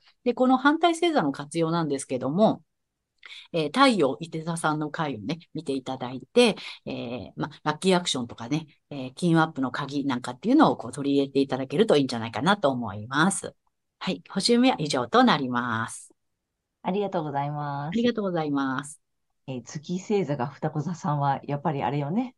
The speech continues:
Speaker 2: こう、スピ-、スマートに、スピーディーに、みたいな。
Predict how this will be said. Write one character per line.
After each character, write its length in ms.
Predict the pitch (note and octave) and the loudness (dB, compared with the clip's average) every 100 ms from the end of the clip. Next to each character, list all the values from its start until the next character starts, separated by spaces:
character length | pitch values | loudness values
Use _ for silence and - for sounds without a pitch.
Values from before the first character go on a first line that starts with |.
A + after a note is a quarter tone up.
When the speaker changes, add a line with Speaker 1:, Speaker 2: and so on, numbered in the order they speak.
| _ _ | _ _
Speaker 2:
こ 320 | A2+ G#2+ A#2+ | -12 -12 -16
う、 40 | |
ス 180 | - D3 | -12 -10
ピ-、 220 | D3 D3 - | -4 -6 -4
ス 140 | F3 | 0
マ 220 | G#3+ A#3+ | 2 2
ー 40 | F#3+ | 0
ト 140 | C#3 | -4
に、 240 | B2+ F#2+ | -4 -6
ス 240 | - - F3+ | -10 -14 -6
ピ 160 | A3+ | -6
ー 20 | F#3 | -4
デ 100 | C#3+ | -4
ィ 80 | A#2+ | -6
ー 20 | - | -10
に、 160 | - - _ - | -16 -16 _ -12
み 120 | C3+ | -8
た 100 | A#2+ | -6
い 80 | A#2 | -8
な。 120 | - | -10